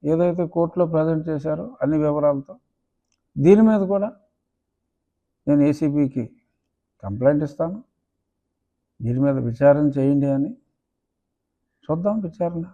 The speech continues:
ఎంతకాలం కొనసాగుతుందో. ఇక్కడ ఇంకో హైలైట్ ఏంటంటే, ఒక బెదిరింపు అనేది ఒకటి నేర్చేసుకున్నారు వీళ్ళు, అంబేద్కర్స్ ఇండియా మిషన్ వాళ్ళు.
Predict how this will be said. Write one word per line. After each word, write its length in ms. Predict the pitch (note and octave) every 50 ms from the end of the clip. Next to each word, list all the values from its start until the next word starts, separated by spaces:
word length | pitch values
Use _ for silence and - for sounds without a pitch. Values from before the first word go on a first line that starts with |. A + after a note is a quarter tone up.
| _ _ _ _ _ _ _ _ -
ఎంతకాలం 480 | C#3 C#3 D3 C#3+ D3+ D3 D3 D3 C#3+
కొనసాగుతుందో. 680 | D3 C#3+ C#3 C#3+ C3+ C#3+ C#3 C3+ C3 B2 B2+ C3 C#3 F#3 A#3+ - _ _ _ _ _ _ _ _ _ _ _ _ _ _
ఇక్కడ 180 | - E3+ F#3 F3+
ఇంకో 240 | F3+ G3+ G3+ A#3+ A#3+
హైలైట్ 460 | A3 F#3+ F#3+ G3+ G3 F#3+ F3+ - -
ఏంటంటే, 400 | C#3 C3 B2 G#2 G2 G#2 - - C#4+ - _ _ _ _ _ _ _ _ _ _ _ _ _ _ _ _ _ _ _ _ _ _ _ _ _ -
ఒక 60 | D3
బెదిరింపు 480 | C3+ B2+ C#3+ D#3+ G#3+ C4+ D4 C4 A#3 B3
అనేది 240 | G#3 G3+ G#3 F#3+ F#3+
ఒకటి 160 | F#3+ G3+ G3+
నేర్చేసుకున్నారు 760 | F#3+ E3+ F3 F3 - - F3 - - - C3+ B2+ G#2 G2+ A2+
వీళ్ళు, 180 | A2+ - - _ _ _ _ _ _ _ _ _ _ _ _ _ _ -
అంబేద్కర్స్ 760 | C3+ D3 D#3 E3 E3+ E3 - - - - E3+ D3+ - - - _ _ C3+
ఇండియా 260 | C3+ C#3+ C3+ C3+ C3
మిషన్ 360 | A#2+ B2 A#2 G#2 - - G#2
వాళ్ళు. 260 | G#2 G2 G#2 A2 A2+